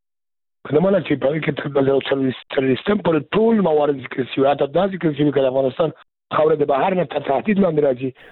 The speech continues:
دوی په مشترک ډول له هغه نه دفاع کوي. خو دوی نن صریحاً وویل چې نور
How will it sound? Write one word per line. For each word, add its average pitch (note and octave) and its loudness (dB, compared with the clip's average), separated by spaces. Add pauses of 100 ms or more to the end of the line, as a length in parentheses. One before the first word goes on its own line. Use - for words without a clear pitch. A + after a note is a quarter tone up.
(140)
دوی C#3+ 2
په C#3 2
مشترک C#3 0
ډول C3 2 (400)
له B2+ 2
هغه C3 2
نه C3 4
دفاع B2 0
کوي. G#2 -6 (280)
خو - -4
دوی D#3 4
نن E3 2
صریحاً F#3 2
وویل D#3 2
چې - -4 (100)
نور D3+ 2